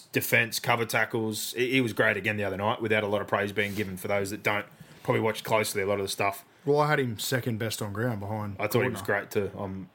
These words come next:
Speaker 1: I'm a hundred percent
Speaker 2: For
Speaker 1: with
Speaker 2: New
Speaker 1: you
Speaker 2: South Wales, yeah.
Speaker 1: on that side of things. But eighteen ten,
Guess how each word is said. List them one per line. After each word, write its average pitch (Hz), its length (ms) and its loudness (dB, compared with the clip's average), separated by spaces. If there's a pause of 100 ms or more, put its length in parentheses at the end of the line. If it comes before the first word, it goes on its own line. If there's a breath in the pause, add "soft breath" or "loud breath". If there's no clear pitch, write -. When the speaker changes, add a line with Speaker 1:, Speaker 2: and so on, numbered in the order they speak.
Speaker 1:
I'm 101 80 -6
a 95 60 -2
hundred 104 160 0
percent 104 200 -6
Speaker 2:
For 123 80 0
Speaker 1:
with 120 80 2
Speaker 2:
New 123 60 2
Speaker 1:
you - 20 0
Speaker 2:
South 95 280 -6
Wales, 104 320 -6
yeah. 110 80 -4
Speaker 1:
on 98 80 -4
that 104 180 -2
side 98 220 0
of 92 80 -8
things. 95 280 -6
But - 240 -6 (340 soft breath)
eighteen 123 340 6
ten, 113 440 0